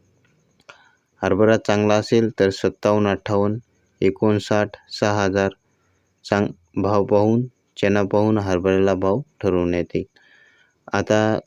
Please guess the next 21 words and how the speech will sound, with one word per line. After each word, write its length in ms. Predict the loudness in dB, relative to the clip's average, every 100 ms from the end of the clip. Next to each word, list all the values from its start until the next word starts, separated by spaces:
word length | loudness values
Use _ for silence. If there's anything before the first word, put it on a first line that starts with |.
| 0
गव्हाचे 360 | 2 2 0
बाजारभाव, 560 | 0 2 2 2 0 -2 -2 0
गव्हाला 420 | 0 2 2 0 0
जास्तीत 340 | -2 -2 -8 -2
जास्त 280 | -2 0 -2
दर 220 | 0 2
आहे 200 | 2 0 -4 _ _ _ _ _ _ _ _ _ _ _
पंचवीसशे 540 | 0 0 0 -2 0 -2
तीस 360 | 2 0 0 -4
रुपये 240 | 2 2
प्रति 360 | 2 -2 0 0
क्विंटल, 380 | 2 2 0 -2 -10 _
कमीत 260 | 0 0 0 0
कमी 200 | 0 2
दर 180 | 2 2
आहे 100 | 0
बावीसशे 580 | 2 2 2 0 0
रुपये 280 | 0 2 0
प्रति 400 | 0 -4 -4 -4
क्विंटल. 400 | -4 -2 0 -2 -6 _ _ _ -2
गव्हाची 520 | 2 2 0 0 0